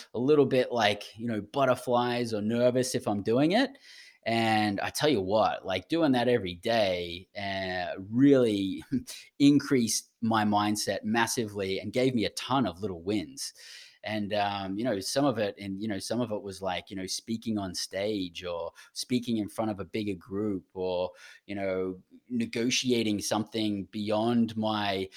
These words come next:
current, uh, comfortable zone, uh, whatever it is. You know, there's a lot of different things that we can do to get outside of our comfort zone. And some of it was, like, physically, I'd,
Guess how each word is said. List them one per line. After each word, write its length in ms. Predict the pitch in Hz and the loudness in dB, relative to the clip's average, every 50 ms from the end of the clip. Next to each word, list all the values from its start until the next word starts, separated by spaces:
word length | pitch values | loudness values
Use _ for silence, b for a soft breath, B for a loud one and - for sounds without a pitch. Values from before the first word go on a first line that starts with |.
| B B B _ _ | B B B _ _
current, 760 | - - - 127 127 127 127 120 113 107 104 - - - - - - | -8 0 4 4 6 6 4 4 2 0 -2 -4 -4 -6 -6 -6 -6
uh, 280 | 107 104 104 101 98 95 | -4 -2 -2 -2 -4 -4
comfortable 560 | - - 117 123 127 - 123 107 107 101 95 | -6 -6 -6 -6 -6 -8 -10 -8 -8 -8 -6
zone, 540 | 92 101 101 98 95 92 92 90 87 90 92 B B B B B B B - | -6 -6 -4 -4 -4 -6 -6 -6 -8 -10 -10 B B B B B B B -4
uh, 240 | 98 101 98 101 101 | -2 0 0 0 -2
whatever 500 | 104 98 110 156 190 170 170 160 131 107 | -4 -6 -4 -4 -2 -2 0 0 -2 -2
it 100 | 85 87 | -2 0
is. 500 | 120 151 123 90 78 69 - - - - - | 0 0 0 0 -2 -6 -6 -6 -6 -6 -6
You 80 | 104 | -6
know, 140 | 104 107 113 | -6 -4 -2
there's 180 | 117 127 120 113 | -2 -2 -2 -2
a 60 | 120 | -2
lot 240 | 117 127 147 151 143 | 0 2 2 2 2
of 160 | 127 110 - | 2 0 -2
different 400 | - 131 127 - 113 104 101 - | -2 -2 -2 -2 -4 -6 -4 -4
things 320 | 107 113 123 131 123 113 | 0 2 4 4 4 2
that 100 | 113 107 | 0 -4
we 140 | 92 104 101 | -6 -6 -6
can 160 | 101 95 95 | -6 -8 -8
do 340 | 92 - 110 120 123 113 101 | -6 -2 0 2 2 2 0
to 60 | 92 | -2
get 160 | 87 - 110 107 | -2 -2 0 2
outside 420 | 107 95 87 - - 113 110 110 | 2 0 -2 -4 -4 -2 -2 -2
of 100 | 107 98 | -2 -2
our 120 | 90 78 | -2 -4
comfort 400 | - - - 120 147 143 135 98 | -4 -4 -4 -2 -2 -2 -4 -4
zone. 500 | - 107 98 95 95 95 95 95 95 92 - 107 | -2 -4 -2 -2 -2 -2 -2 -4 -4 -6 -8 -10
And 120 | 117 110 104 - _ _ | -12 -12 -12 -18 _ _
some 200 | - - 117 135 | -4 0 2 2
of 120 | 156 135 | 2 2
it 80 | 123 - | 0 -2
was, 160 | 131 123 110 | -2 0 2
like, 180 | 117 117 110 - | 2 2 0 0
physically, 560 | - - 123 143 170 156 139 - 104 92 92 | -4 -4 -2 0 0 0 0 0 0 0 2
I'd, 220 | 92 92 92 87 | 2 2 0 -2